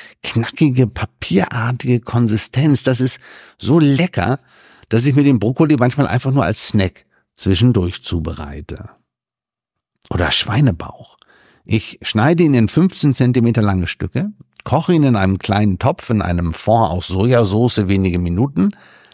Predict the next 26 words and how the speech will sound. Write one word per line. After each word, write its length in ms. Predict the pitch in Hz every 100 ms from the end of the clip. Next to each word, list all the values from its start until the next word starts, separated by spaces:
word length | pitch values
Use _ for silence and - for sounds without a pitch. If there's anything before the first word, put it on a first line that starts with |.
| _
lasse 320 | - 104 - 73
ihn 160 | 87 -
abkühlen, 760 | - - - 127 143 175 262 - _ _ _ _
schneide 400 | - 107 135 147
die 120 | 127
Schwarte 540 | - - 87 113 180 143
dann 180 | 113 -
x-förmig 880 | 170 - - - 123 113 104 90 -
ein, 580 | - 82 82 92 214 254 - _ _ _ _ _
reibe 260 | 110 160
ihn 80 | 151
entweder 360 | 120 139 117 101
mit 180 | 92 -
Kümmel 340 | 143 202 170
oder 220 | 92 -
anderen 320 | 101 123 151
Gewürzen 580 | 139 117 120 135 - 123
und 140 | 90 90
Salz 380 | 85 92 147
ein 280 | - 135 165
und 220 | 156 151 -
schlage 400 | - 101 131 147
ihn 160 | 131 113
so 200 | 127 175
in 80 |
Alufolie, 840 | 147 110 143 175 - 165 170 180